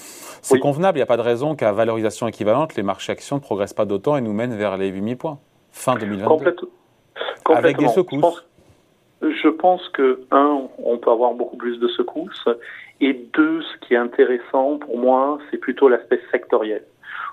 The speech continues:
Speaker 2: Du coup, euh, on est assez en ligne avec ce que vous avez dit. On a une progression des bénéfices sur nos modèles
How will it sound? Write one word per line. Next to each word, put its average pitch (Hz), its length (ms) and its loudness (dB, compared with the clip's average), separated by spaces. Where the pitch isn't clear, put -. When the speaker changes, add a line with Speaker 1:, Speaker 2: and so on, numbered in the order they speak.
Speaker 2:
Du 123 140 -6
coup, 185 320 -2
euh, 120 500 4
on 123 140 2
est 131 40 4
assez 165 440 0
en 131 120 2
ligne 135 220 -4
avec 113 240 -2
ce - 100 -18
que 123 120 0
vous 113 180 -2
avez 110 160 0
dit. 127 180 -6
On 104 120 0
a 104 100 -2
une 110 140 -6
progression 113 540 -4
des 113 100 -4
bénéfices 113 680 -6
sur 113 220 -2
nos 110 80 -2
modèles 123 400 2